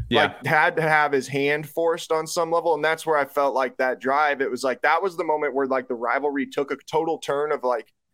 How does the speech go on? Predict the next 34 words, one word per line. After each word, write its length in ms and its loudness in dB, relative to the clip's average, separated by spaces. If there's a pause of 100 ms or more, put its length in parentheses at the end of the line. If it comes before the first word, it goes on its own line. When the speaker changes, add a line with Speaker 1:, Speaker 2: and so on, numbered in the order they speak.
(380)
Speaker 2:
they 240 2
had 240 2
to 60 -2
stand 360 0
there 140 2
and 80 -2
recognize 480 -2
the 80 -6
fact 220 0
that 100 2
Iowa 300 2
State 260 -6
had 100 -4
just 260 -10 (540)
done 280 0
what 120 -4
they 140 0
do, 240 -8 (240)
you 140 2
know, 380 0
and 180 0
match 320 0
that 280 2
and 140 -2
be 140 2
like, 240 -2
that 160 2
had 140 0
to 80 0
be 120 0
an 140 -2
"oh 120 2
shit" 340 -4
moment 280 -6